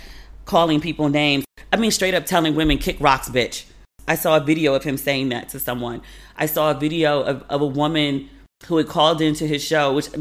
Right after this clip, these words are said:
baffles me why women were calling into his show, but because they called in does not mean that it's fine to abuse them. No, you could have chosen not to be abusive, and you purposefully, willfully, intentionally, repeatedly chose to be that, especially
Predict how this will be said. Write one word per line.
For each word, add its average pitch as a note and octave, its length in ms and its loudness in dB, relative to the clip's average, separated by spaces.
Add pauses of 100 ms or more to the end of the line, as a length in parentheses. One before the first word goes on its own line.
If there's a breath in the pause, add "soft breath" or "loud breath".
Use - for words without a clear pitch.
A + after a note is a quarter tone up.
baffles D3 400 0
me C3+ 160 0
why C3 160 0
women C#3 320 -2
were C3 100 -4
calling C3+ 340 0
into C3+ 260 -6
his C3 120 -6
show, C3+ 240 0
but C3 200 -2 (240 loud breath)
because F3 300 2
they D#3 120 2
called D3+ 360 2
in D3 200 2
does C3 140 -4
not C#3 240 -2
mean C#3+ 260 2
that B2+ 220 0 (200)
it's D3 180 -2
fine D#3+ 300 4
to D#3+ 140 0
abuse D3 360 0
them. A#2+ 220 0 (200 loud breath)
No, D#3+ 420 0 (140)
you D#3+ 160 -8
could - 240 -4
have D3+ 100 -4
chosen D3 560 2 (160 loud breath)
not F3 240 4
to E3+ 80 -4
be C#3+ 160 -2
abusive, B2+ 560 -6
and D3 160 -2
you D3+ 160 -6
purposefully, D#3 560 -4
willfully, D3 640 2 (280 loud breath)
intentionally, D3 760 0
repeatedly D3 760 -2 (360 soft breath)
chose D#3+ 380 0
to D3+ 100 -4
be E3 200 -2
that, C3 360 2
especially C#3+ 720 0